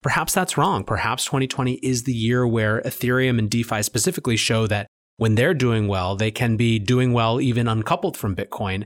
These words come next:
and have impact on the rest of the market. So something that's certainly worth watching. A second write-in that a number of people mentioned was price and price reflexivity, which is the idea that when prices start to move,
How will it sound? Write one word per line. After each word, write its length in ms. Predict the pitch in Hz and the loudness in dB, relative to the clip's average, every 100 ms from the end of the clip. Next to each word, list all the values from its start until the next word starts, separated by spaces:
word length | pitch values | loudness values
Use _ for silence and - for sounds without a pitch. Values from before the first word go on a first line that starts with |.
| _ _ - | _ _ -8
and 140 | 117 101 | -4 -2
have 240 | 127 120 | 0 0
impact 400 | 113 - 107 110 | -2 -2 -4 -2
on 60 | 101 | -2
the 60 | |
rest 200 | 95 - | -2 -4
of 60 | - | -4
the 60 | |
market. 400 | 104 113 120 87 | -2 0 -2 -4
So 140 | - 110 | -2 0
something 320 | - 170 214 | 0 0 0
that's 180 | 170 - | 0 -2
certainly 420 | - 151 143 131 | -2 0 0 0
worth 420 | 107 107 104 - | 0 0 -2 -4
watching. 640 | 156 101 101 - 85 151 151 _ _ _ _ - | -8 -2 -2 -2 -8 -10 -18 _ _ _ _ -8
A 80 | 147 | -4
second 560 | - - 247 247 220 139 | -2 0 0 0 -2 0
write-in 380 | 123 120 127 | 0 0 0
that 160 | 123 120 | 0 -2
a 100 | 143 | 0
number 480 | 143 147 190 208 165 | 2 2 2 2 2
of 120 | - | 2
people 260 | 123 110 120 | -4 0 0
mentioned 500 | 104 101 117 110 95 | 0 0 -2 -2 -2
was 300 | 98 101 - | -4 -4 -6
price 560 | - - 175 117 - | -8 -2 0 0 -2
and 160 | 101 95 | -6 -6
price 300 | - 110 - | -4 -2 -2
reflexivity, 800 | 110 - 107 - 180 147 101 87 | -4 -2 -4 0 0 2 0 -4
which 240 | 107 110 | -4 0
is 200 | 139 120 | 0 0
the 180 | 151 151 | 0 2
idea 420 | 151 135 175 190 | 2 0 2 2
that 240 | 147 139 127 _ _ - | 2 0 -2 _ _ -2
when 180 | 135 123 | 0 2
prices 500 | - 147 151 165 147 | 2 2 2 0 0
start 320 | - 139 135 | 0 -2 -2
to 140 | - | -2
move, 600 | 113 113 131 120 110 98 | 2 4 4 4 2 0